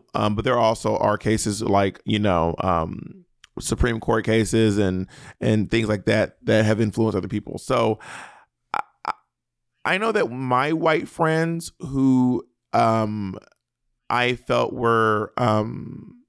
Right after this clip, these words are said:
not, um, paying attention to social issues the way I,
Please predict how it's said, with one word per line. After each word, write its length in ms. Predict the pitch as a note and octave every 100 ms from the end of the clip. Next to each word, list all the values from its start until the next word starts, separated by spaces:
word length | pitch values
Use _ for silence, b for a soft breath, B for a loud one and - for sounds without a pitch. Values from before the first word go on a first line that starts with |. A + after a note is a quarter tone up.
| _
not, 720 | - A2 A2+ A#2+ A#2+ - - - _ _ _ _ _
um, 680 | G#2+ G#2+ G#2 A2 B2 - - _ _ _ _ _ _ _ _ -
paying 220 | C#3 B2+
attention 320 | A2+ A#2+ B2
to 60 | A#2
social 280 | A#2 A2+ A#2
issues 180 | -
the 60 | B2
way 100 | A2
I, 200 | G2